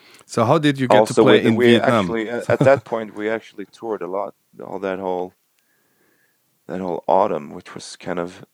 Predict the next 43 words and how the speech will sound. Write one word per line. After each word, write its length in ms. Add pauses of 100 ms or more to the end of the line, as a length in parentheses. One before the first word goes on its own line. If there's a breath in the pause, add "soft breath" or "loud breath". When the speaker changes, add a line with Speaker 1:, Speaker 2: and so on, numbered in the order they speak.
Speaker 2:
unusual 440
for 220
us. 160
We've 160
been 200
on 240 (580)
weekend 760
tours 480
and, 220
and, 360
uh, 240
a 20
longer 300
tour, 420
and 180 (520 loud breath)
so 140
we 100
were 100
pretty 300
tight 340
at 80
that 160
point. 240
Speaker 1:
Okay. 100
Speaker 2:
So 380 (800)
it 100
all 180
came 240
together 480
and 220
that, 180 (360)
you 100
know, 220 (580)
that 280
Vietnam 460
tour. 260
So 240
that 100
was 340
really, 240 (340)
really 220
great, 380
and 200